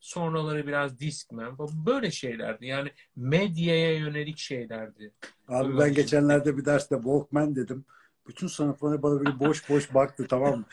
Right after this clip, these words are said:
Speaker 1: <laughs>
Speaker 2: Lan yok, milletin aleminde öyle bir kelime yok yani.
Speaker 1: Ben de kaset sarmaktan bahsediyordum kalemle. Sonra fark ettim ki kalemle kaset sarmayı, kaset mevhumu yok. Kaseti anlattım falan.
Speaker 2: <laughs>
Speaker 1: Ama tabii anlatarak olmuyor onlarda. Neyse, e,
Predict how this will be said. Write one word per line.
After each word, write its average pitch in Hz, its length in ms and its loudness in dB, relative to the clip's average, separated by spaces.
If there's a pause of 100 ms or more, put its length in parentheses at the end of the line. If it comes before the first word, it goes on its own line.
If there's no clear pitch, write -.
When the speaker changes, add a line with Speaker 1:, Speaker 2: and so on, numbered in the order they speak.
(120)
Speaker 1:
<laughs> - 240 -8
Speaker 2:
Lan 175 120 8
yok, 175 280 0
milletin 175 320 0
aleminde 170 420 2
öyle 175 200 0
bir 170 80 -6
kelime 156 300 0
yok 156 220 -2
yani. 95 200 -6 (100)
Speaker 1:
Ben 160 340 2
de 185 260 -2
kaset 180 420 -2
sarmaktan 160 840 0
bahsediyordum 131 680 -6
kalemle. 143 680 -2 (260)
Sonra 151 400 -2
fark 156 340 -2
ettim 247 320 -8
ki 131 300 -8
kalemle 160 680 -2
kaset 165 280 -4
sarmayı, 180 460 -6
kaset 196 420 -2
mevhumu 160 520 -2
yok. 165 200 -4
Kaseti 160 380 -6
anlattım 156 600 -8
falan. 139 280 -6 (300)
Speaker 2:
<laughs> - 340 -14
Speaker 1:
Ama 170 260 0
tabii 180 380 -8
anlatarak 165 640 2
olmuyor 151 380 -2
onlarda. 117 500 -8
Neyse, 285 440 -8
e, 165 200 -4